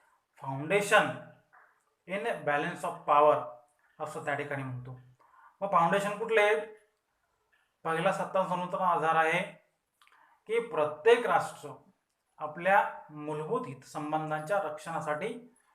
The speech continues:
स्वतंत्र असतं. गरज जर पडली तर ते राष्ट्र युद्धाच्या मार्गांचाही स्वीकार त्या ठिकाणी करू शकतं.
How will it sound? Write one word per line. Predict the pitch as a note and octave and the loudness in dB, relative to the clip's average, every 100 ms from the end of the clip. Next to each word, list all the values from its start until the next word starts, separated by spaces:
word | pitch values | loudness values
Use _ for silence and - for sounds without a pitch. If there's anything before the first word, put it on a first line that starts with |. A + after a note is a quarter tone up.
| _ | _
स्वतंत्र | - - D3+ D3+ D3+ C#3 D3 | -14 -2 0 0 -2 -4 -10
असतं. | - - - _ _ _ _ _ _ _ - - - - - B2+ | -14 -20 -20 _ _ _ _ _ _ _ -20 -20 -20 -20 -20 -6
गरज | D#3 F#3 A#3 | 4 8 8
जर | C4 C4 | 8 6
पडली | A3+ F3 D#3 C#3+ - - _ _ _ _ _ _ - | 6 2 0 -4 -8 -18 _ _ _ _ _ _ -2
तर | F#3+ - | 0 0
ते | F3+ | -2
राष्ट्र | E3 E3 G3+ A#3 - | -2 -2 -2 -2 -4
युद्धाच्या | E3 D3 C3 D3 D3+ F3 | -8 -8 -6 -6 -2 -2
मार्गांचाही | D3+ C#3+ D3 D3+ D3+ F#3 | -2 0 0 0 -2 -10
स्वीकार | - D3 C#3 D3+ | -12 -14 -6 -6
त्या | D3+ C#3+ | -4 -8
ठिकाणी | C3+ D3+ | -10 -12
करू | D3+ D3 | -12 -14
शकतं. | C#3+ - _ _ | -14 -20 _ _